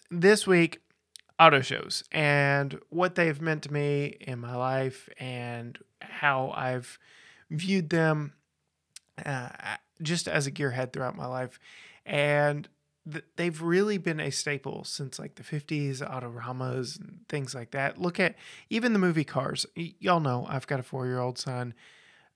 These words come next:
Like, even one of the characters in Cars, Flo, if you're not aware,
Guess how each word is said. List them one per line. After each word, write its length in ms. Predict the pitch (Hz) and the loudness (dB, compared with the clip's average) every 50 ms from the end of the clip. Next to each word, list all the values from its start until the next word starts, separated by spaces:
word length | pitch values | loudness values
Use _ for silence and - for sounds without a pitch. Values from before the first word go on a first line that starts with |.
| _ _ _ _ - | _ _ _ _ 2
Like, 240 | 156 156 151 - - _ _ | 2 2 2 0 -6 _ _
even 500 | - 190 202 208 214 220 214 196 196 - - | -2 0 2 6 6 6 6 6 4 0 -2
one 320 | - - 156 147 165 165 | -8 -6 0 2 4 4
of 120 | 175 165 - | 4 2 0
the 80 | 170 | -4
characters 580 | 160 - 165 156 151 143 - - 151 139 123 - | -2 0 0 0 0 0 -2 -4 -4 -4 -4 -4
in 200 | - 139 131 120 | -6 -6 -6 -4
Cars, 420 | - 131 123 117 117 - 123 - - | -4 -4 -4 -4 -4 -4 -4 -6 -6
Flo, 460 | - - - - 190 175 160 139 131 - | -6 -10 -4 0 2 4 4 4 4 0
if 180 | - - - - | -2 -6 -6 -6
you're 100 | 147 139 | -4 -4
not 180 | 135 135 131 | -2 -2 -2
aware, 400 | 131 127 131 131 127 123 123 120 | -2 -2 -2 -4 -4 -6 -8 -10